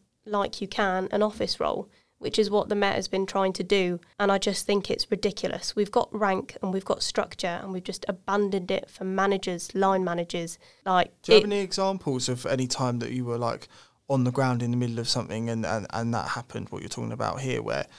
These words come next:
Speaker 2: you're, they're trying to manage you in a way that's just completely ineffective for the job role, uh, or where they've kind of abandoned police officers that have just been following their, following their orders,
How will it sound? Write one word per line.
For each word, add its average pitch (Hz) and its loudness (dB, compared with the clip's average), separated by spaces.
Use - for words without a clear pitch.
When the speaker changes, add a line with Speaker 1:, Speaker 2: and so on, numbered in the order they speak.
Speaker 2:
you're, 120 -2
they're 123 -2
trying 127 0
to 131 -2
manage 127 2
you 117 -2
in 113 -2
a 113 -4
way 113 -2
that's - -4
just - 0
completely 120 -6
ineffective 117 -6
for - -10
the - -10
job 117 -6
role, - -4
uh, 131 2
or 127 4
where 131 4
they've 123 0
kind 123 0
of 120 -4
abandoned 123 2
police 123 -2
officers 117 -2
that 110 0
have 104 -4
just - 0
been 120 -4
following 117 0
their, 117 -2
following 120 -2
their 113 2
orders, 117 2